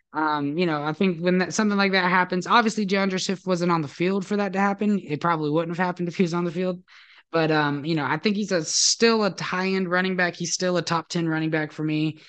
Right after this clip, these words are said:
If he's healthy, he's probably a top seven running back for me. So I think there's a lot of guys that,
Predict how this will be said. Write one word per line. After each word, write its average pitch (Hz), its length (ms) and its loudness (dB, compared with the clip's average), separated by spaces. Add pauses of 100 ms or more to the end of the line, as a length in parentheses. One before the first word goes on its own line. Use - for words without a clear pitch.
(200)
If 156 120 -8
he's 170 160 -2
healthy, 185 340 0
he's 156 120 -4
probably 165 300 0
a - 20 -2
top 156 220 -2
seven 156 340 -2
running 143 240 -2
back 135 220 -4
for 139 100 -8
me. 135 220 -2
So 139 200 -4
I 135 120 -2
think 160 240 -2
there's 156 160 2
a 151 40 0
lot 143 220 0
of 139 60 -2
guys 139 440 0
that, 127 300 -2